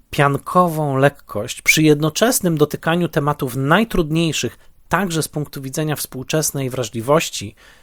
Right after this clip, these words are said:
kulturowej, erotycznej, że pod koniec seansu byłem dosyć oszołomiony. To znaczy, jest w tym filmie z jednej strony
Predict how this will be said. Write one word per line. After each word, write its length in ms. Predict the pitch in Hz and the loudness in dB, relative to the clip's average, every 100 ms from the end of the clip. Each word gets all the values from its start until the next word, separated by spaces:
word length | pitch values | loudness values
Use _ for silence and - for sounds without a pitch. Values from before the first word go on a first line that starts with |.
| _ | _
kulturowej, 680 | - 117 123 135 131 120 110 | -8 -4 4 4 4 2 0
erotycznej, 680 | 107 - 131 - 104 147 - - - - - - | -2 -2 -2 -2 -6 -8 -14 -20 -20 -20 -20 -8
że 420 | 120 117 147 160 - _ _ _ - | -2 2 4 2 -4 _ _ _ -4
pod 180 | 143 - | -2 0
koniec 320 | 135 190 220 | 2 2 2
seansu 380 | - 143 156 180 | 4 4 4 0
byłem 240 | 135 151 | 0 0
dosyć 300 | 139 127 151 | -2 -4 -4
oszołomiony. 640 | 147 - 151 156 147 101 - | -2 2 4 4 4 2 -8
To 100 | 139 | -4
znaczy, 420 | 127 113 - 139 - - - _ | -4 -2 2 2 2 -10 -20 _
jest 220 | 135 143 | 0 0
w 20 | - | -2
tym 140 | 151 | -8
filmie 300 | - 156 147 | -4 -2 -2
z 80 | 139 | 0
jednej 280 | 170 170 147 | 0 0 -2
strony 500 | - 123 104 95 | -2 -2 -2 -4